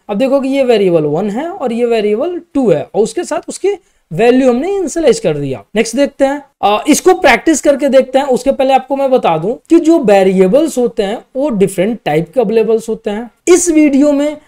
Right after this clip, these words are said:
अभी हम इन डिफरेंट टाइप के वेरिएबल के बारे में नहीं पढ़ेंगे, बस जान जाइए जो वेरिएबल होते हैं डिफरेंट टाइप के हो सकते हैं, लोकल वेरिएबल, इंस्टेंस वेरिएबल और स्टैटिक वेरिएबल्स।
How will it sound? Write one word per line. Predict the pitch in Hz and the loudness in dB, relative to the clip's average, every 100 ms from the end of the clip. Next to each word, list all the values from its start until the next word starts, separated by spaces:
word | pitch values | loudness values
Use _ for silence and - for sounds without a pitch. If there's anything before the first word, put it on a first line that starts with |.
| _ | _
अभी | 185 202 254 | 0 4 4
हम | 262 254 | 2 0
इन | 247 233 | -4 -2
डिफरेंट | 226 226 233 226 | -2 -2 -2 0
टाइप | 180 190 190 | 0 0 2
के | |
वेरिएबल | 226 202 180 180 190 | 2 2 0 0 0
के | 190 | 0
बारे | 180 160 156 | 0 2 2
में | 170 170 | 0 0
नहीं | 165 147 190 | -2 -4 -2
पढ़ेंगे, | 202 196 196 247 - _ | -2 -2 -2 -4 -6 _
बस | 202 202 | 0 2
जान | 196 190 | 2 2
जाइए | 214 226 | 4 4
जो | 208 | 4
वेरिएबल | 196 185 175 175 208 | 4 4 2 0 -2
होते | 196 214 | -2 -4
हैं | 202 | -4
डिफरेंट | 165 160 170 | -6 -8 -2
टाइप | 170 185 | -2 0
के | 214 | -2
हो | 196 | -4
सकते | 202 - | -6 -8
हैं, | 220 - _ 170 | -10 -10 _ -6
लोकल | 151 170 | 0 0
वेरिएबल, | 180 196 208 214 240 | 2 2 2 0 -2
इंस्टेंस | 165 - 139 156 190 | -6 -8 -10 -10 -6
वेरिएबल | 202 202 202 247 | -4 -2 -2 0
और | 277 277 | 0 -2
स्टैटिक | - 170 151 | -6 -8 -8
वेरिएबल्स। | 151 143 139 131 127 | -6 -4 -4 -6 -10